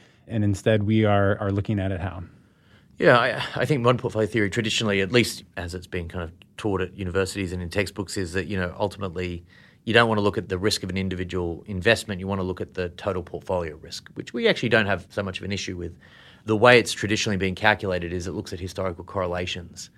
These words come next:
Speaker 2: How have asset prices moved relative to each other historically? You know, when equities are up, a bond's down. And so you develop something which in technical, uh, terms is a covariance matrix, and then you plug that in and, and you build your portfolio off the back of that. And so diversification is adding assets that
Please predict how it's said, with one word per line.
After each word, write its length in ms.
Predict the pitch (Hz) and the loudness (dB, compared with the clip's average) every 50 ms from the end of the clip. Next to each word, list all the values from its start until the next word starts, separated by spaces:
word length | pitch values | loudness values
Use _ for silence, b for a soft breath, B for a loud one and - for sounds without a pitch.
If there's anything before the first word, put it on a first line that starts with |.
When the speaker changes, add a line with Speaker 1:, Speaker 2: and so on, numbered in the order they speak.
| b b b b b b b | b b b b b b b
Speaker 2:
How 300 | b 107 113 110 107 101 | b 6 8 8 8 8
have 200 | 92 82 - - - - - | 6 2 -2 -12 -14 -6 0
asset 360 | - 98 - - 110 85 - | 0 0 0 0 -4 -4 -4
prices 420 | - 101 92 92 90 - 95 85 | -4 -2 -2 -2 -2 -4 -8 -6
moved 280 | 92 95 92 90 85 90 | -6 -6 -6 -6 -6 -4
relative 380 | 90 87 87 87 85 85 80 - | -4 -2 -2 -2 -4 -6 -8 -10
to 140 | - 92 87 | -8 -8 -8
each 140 | 87 87 | -6 -4
other 160 | 90 87 82 80 | -4 -4 -4 -6
historically? 640 | 85 87 - - 98 95 104 107 - 123 - - - - - - B B B B B B B B B B B B | -8 -10 -8 -6 -4 -2 -2 -2 -4 -4 -6 -6 -10 -16 -20 -20 B B B B B B B B B B B B
You 100 | 107 95 | -6 -4
know, 120 | 87 80 78 - - - - | -4 -6 -8 -12 -20 -18 -12
when 140 | - 90 90 | -8 -4 -4
equities 300 | 90 85 87 87 - 80 | -4 -4 -4 -8 -12 -10
are 100 | 85 90 | -10 -10
up, 140 | 85 82 - | -10 -10 -10
a 40 | 85 | -10
bond's 320 | 85 87 85 82 78 - | -10 -10 -10 -10 -12 -12
down. 320 | - 90 87 82 82 82 | -10 -10 -10 -10 -12 -14
And 140 | 82 80 82 | -14 -14 -12
so 200 | - 95 90 82 85 B B B B B | -10 -8 -8 -8 -10 B B B B B
you 120 | B 107 98 | B -2 0
develop 300 | 98 98 104 104 95 92 | 2 4 4 4 4 2
something 220 | - 104 98 92 | 0 -2 -2 -2
which 140 | 92 87 - | -2 -4 -8
in 280 | - - - 107 98 | -12 -10 -8 -8 -6
technical, 640 | 90 - - - - - 90 - 107 98 90 87 90 101 - | -6 -4 -4 -4 -4 -4 -6 -4 -4 -4 -4 -6 -8 -12 -10
uh, 280 | 87 87 - 120 90 | -8 -4 -2 0 0
terms 320 | 87 - 101 101 95 85 92 | 0 0 -2 -2 -2 -2 -4
is 60 | 90 | -6
a 40 | 92 | -6
covariance 500 | - - 110 101 92 101 104 107 101 - | -2 -2 -2 0 2 2 2 2 2 0
matrix, 440 | 107 104 104 - 139 135 131 - - B B B B B B B B | 0 0 0 0 -2 -4 -6 -8 -16 B B B B B B B B
and 140 | - 107 110 | -4 -2 0
then 100 | 110 107 | 0 2
you 140 | 107 101 98 | 2 0 -2
plug 240 | - - 107 104 92 | 0 2 2 2 2
that 160 | 98 98 95 | 2 0 2
in 220 | 95 95 98 95 | 2 0 0 0
and, 280 | 92 90 90 87 87 - | -2 -2 -4 -4 -6 -8
and 200 | - 92 92 92 | -8 -8 -6 -4
you 100 | 95 98 | -4 -4
build 220 | 92 98 101 95 87 | -2 -2 -2 -2 -2
your 80 | 90 | -6
portfolio 360 | 87 - 90 - - 92 90 85 | -8 -10 -8 -6 -4 -4 -4 -4
off 100 | 85 - | -6 -8
the 60 | 87 | -10
back 220 | 85 87 87 - | -10 -10 -10 -10
of 60 | 92 | -12
that. 100 | 90 87 | -12 -12
And 80 | 85 82 | -10 -8
so 120 | - 101 | -6 -6
diversification 760 | 92 92 95 110 110 110 - - 95 - 92 92 87 - 95 | -6 -2 0 0 0 0 -2 -10 -8 -4 -4 -4 -4 -4 -6
is 80 | 90 85 | -4 -2
adding 280 | 90 92 90 90 90 | 0 0 0 0 -4
assets 380 | 87 87 87 - 104 92 - - | -4 -6 -6 -6 -8 -8 -8 -6
that 160 | 98 90 85 | -6 -6 -8